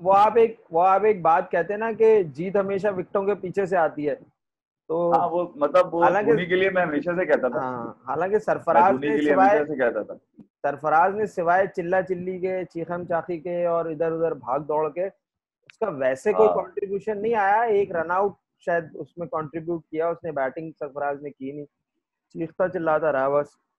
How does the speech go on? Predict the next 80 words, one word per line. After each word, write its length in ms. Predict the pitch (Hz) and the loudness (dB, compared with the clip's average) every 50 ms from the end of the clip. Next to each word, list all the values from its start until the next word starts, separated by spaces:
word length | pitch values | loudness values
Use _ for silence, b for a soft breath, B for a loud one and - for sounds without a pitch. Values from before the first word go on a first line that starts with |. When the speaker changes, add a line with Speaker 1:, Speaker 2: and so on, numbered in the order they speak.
| _ _ _ _ _ _ _ _ _ - 131 | _ _ _ _ _ _ _ _ _ -14 -10
Speaker 1:
मोइन 200 | 135 151 165 165 | -8 -6 -4 -4
अली 200 | 165 165 165 156 | -4 -4 -4 -2
का 140 | 160 156 | -2 -4
स्टंप 340 | 143 - - 151 151 156 151 | -4 -4 -6 -8 -8 -8 -8
भी 100 | - 165 | -10 -8
Speaker 2:
यार, 260 | 160 160 147 160 175 | -2 2 4 4 4
कम 200 | - 170 175 175 | 4 2 0 0
से 120 | 170 196 208 | 0 -2 -2
कम 140 | 214 220 214 | -2 -2 0
सरफराज 500 | - 160 139 120 139 147 151 160 180 175 | 0 0 0 2 2 4 6 6 6 4
बोल 340 | 147 117 135 135 143 147 | 4 2 2 4 4 6
रहा 100 | 160 180 | 6 6
है 60 | 185 185 | 6 6
तो 160 | 180 190 190 | 4 0 -2
वो 340 | 185 185 190 185 175 135 139 | 0 2 2 2 0 0 -4
English 300 | 147 147 156 170 165 - | -6 -4 -4 -4 -2 0
commentator 520 | 160 143 143 147 143 143 147 151 160 170 | -2 0 0 0 -2 -2 -4 -2 -2 -2
को 100 | 170 165 | -2 -2
भी 100 | 165 175 | -4 -4
समझ 260 | 156 165 151 151 151 | -2 -2 -2 -2 -4
में 120 | 156 160 156 | -2 2 4
आ 100 | 151 151 | 4 4
रही 120 | 147 160 | 4 2
है 80 | 170 180 | 0 -2
और 60 | 170 | -4
फील्ड 320 | - 147 143 143 147 151 | -4 -4 -4 -4 -4 -4
में 100 | 156 151 | -6 -6
जितने 280 | 147 143 143 - 156 151 | -6 -6 -6 -6 -8 -4
लोग 240 | 143 131 135 135 156 | -2 -2 -2 -2 -2
हैं 60 | 151 | -4
उनको 200 | 143 123 127 143 | -6 -6 -6 -6
भी 120 | 143 143 | -6 -6
समझ 300 | - 135 127 123 120 120 | -6 -4 -4 -4 -2 -2
में 80 | 123 120 | 0 2
आ 60 | 113 | 2
रही 140 | 110 117 120 | 2 2 0
है। 60 | 123 | -2
मतलब 240 | 123 123 123 143 143 | -2 -2 -2 -2 0
कप्तान 440 | - - - - - 123 131 135 135 | 0 -2 -2 0 0 0 0 0 0
को 80 | 143 147 | -2 -2
ये 80 | 143 | -4
शिकायत 400 | 139 135 127 127 123 131 - 165 139 | -4 -4 0 2 2 2 2 0 -6
नहीं 140 | 147 156 160 | -6 -4 -4
है 80 | 156 | -6
कि 80 | 135 143 | -6 -8
कुछ 220 | - 143 143 143 135 | -8 -8 -8 -8 -6
लड़कों 320 | 135 127 120 113 123 131 123 | -4 -2 -2 -2 -2 -4 -6
को 80 | 127 | -4
समझ 300 | 117 127 123 120 120 117 | -4 -4 -2 -2 -2 -2
में 80 | 120 117 | 0 0
आ 60 | 104 | 0
रही 140 | 98 104 107 | 0 0 -4
है 60 | 104 | -8
सिर्फ 180 | 104 110 101 95 | -8 -12 -12 -8
बात। 120 | - - | -8 -6
Speaker 1:
हम्म, 180 | 165 160 151 147 | -6 -6 -8 -10
हम्म, 280 | 143 139 139 131 127 | -10 -12 -12 -10 -6
Speaker 2:
सबको 240 | 131 131 127 123 160 | -6 -6 -2 0 0
ही 60 | 175 | 0
Speaker 1:
बिल्कुल। 260 | 175 165 - 180 160 | 0 0 -2 -2 -2
Speaker 2:
समझ 100 | 143 143 | 0 2
में 60 | 156 143 | 4 4
आ 80 | 143 | 6
रही 120 | 147 156 170 | 6 4 4
है। 60 | 170 | 2
और 120 | 170 170 | 0 0
उसके 220 | 160 160 - 160 151 | -4 -8 -4 -2 2
बाद 160 | 147 151 151 | 2 2 2
में 140 | 151 151 143 | 2 2 2
खाल 120 | 147 151 | 2 2
में 120 | 156 156 | 0 -2
ground 220 | 139 135 135 135 139 | 2 2 2 2 0
के 80 | 147 | -6
कोने 220 | 143 147 143 147 143 | -4 -4 -4 -4 -2
तक 120 | 143 151 | -2 0
जाती 260 | 143 139 135 131 156 | 2 2 2 2 0
है। 60 | 170 165 | -4 -2
मगर 240 | 165 165 175 170 | 2 2 2 4
यार, 180 | 170 170 180 185 | 4 4 4 2
एक 160 | 185 185 - | 0 -4 -4